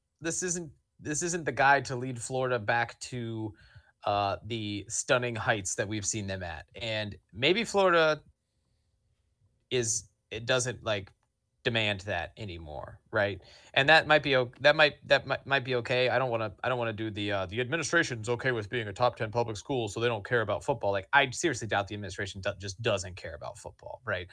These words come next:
Um, this is the University of Florida. I mean, it's, it's not a joke. However, you know, if it, it's, it's clearly not as highly prioritized as it,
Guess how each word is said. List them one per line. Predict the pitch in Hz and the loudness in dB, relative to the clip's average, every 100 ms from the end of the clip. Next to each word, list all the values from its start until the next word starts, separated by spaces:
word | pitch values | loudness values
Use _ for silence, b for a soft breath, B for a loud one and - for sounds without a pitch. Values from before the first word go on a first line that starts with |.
| B B B - | B B B -4
Um, | 101 80 90 - | -4 -4 -12 -6
this | 123 113 | -2 -2
is | 101 | -4
the | - | -4
University | 117 90 95 98 | -6 -4 -8 -8
of | |
Florida. | 90 110 92 | -6 -4 -4
I | 90 | -4
mean, | 90 90 | -6 -6
it's, | 92 107 | -6 -6
it's | - 107 | -8 -4
not | 104 | -4
a | 92 | -4
joke. | - 120 101 B B B | 2 2 2 B B B
However, | 147 196 151 139 - b b _ | 10 10 10 2 -4 b b _
you | - | -6
know, | 110 123 _ - | -6 -6 _ -2
if | 127 | -2
it, | 127 95 | -2 -6
it's, | 123 117 - - | -6 -6 -8 -8
it's | 123 | -8
clearly | - - 156 175 151 | -6 -2 0 2 4
not | 127 120 | 4 4
as | 113 | 2
highly | 113 113 104 | 2 0 0
prioritized | 101 98 104 95 98 98 | -2 -2 -2 -2 -4 -4
as | 98 101 95 | -6 -8 -10
it, | 98 | -12